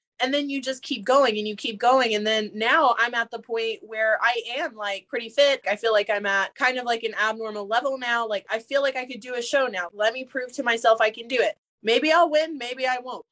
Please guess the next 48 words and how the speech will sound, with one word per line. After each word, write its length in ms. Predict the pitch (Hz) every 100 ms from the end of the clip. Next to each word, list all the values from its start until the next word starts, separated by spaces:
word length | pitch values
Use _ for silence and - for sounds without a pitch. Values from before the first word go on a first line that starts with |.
| _ _ -
So 360 | - 247 233 151
I 100 | 254
think 280 | 269 262 -
setting 320 | 269 262 269
those 180 | 240 226
goals 280 | 220 220 220
along 280 | 202 196
the 80 | 190
way 420 | 196 202 190 180 -
is 180 | 208 202
what 180 | 214
gives 240 | 220 226 233
you 100 | 240
that 180 | 214 -
confidence 680 | 214 196 208 220 180 190
of, 160 | 196 190
like, 320 | 185 180 180
"Man, 400 | 226 294 240 185 -
I 140 | 269
could 200 | 262 349
not 260 | 294 254 208
do 200 | 240 233
ten 280 | - 240 240
push-ups 540 | 262 262 220 202 -
and 180 | - 208
now 200 | 208 226
I 120 | 233
can 180 | 226 226
do 140 | 208
twelve 360 | 208 220 202 202
easy. 440 | - 220 247 202
That's 220 | - 220 -
kinda 280 | 262 247 233
cool. 340 | 262 240 170
Like, 240 | 170 165
now 280 | 196 214 285
what 200 | 247 185
can 200 | - 190
I 120 | 165 156
do?" 240 | 151 147 - _ _ -
Gives 200 | 262 262
you 140 | 262 -
all 200 | 226 247
the 80 |
confidence 520 | 240 220 214 214 214 214
in 100 | 190
the 80 |
world. 540 | 185 196 233 196 185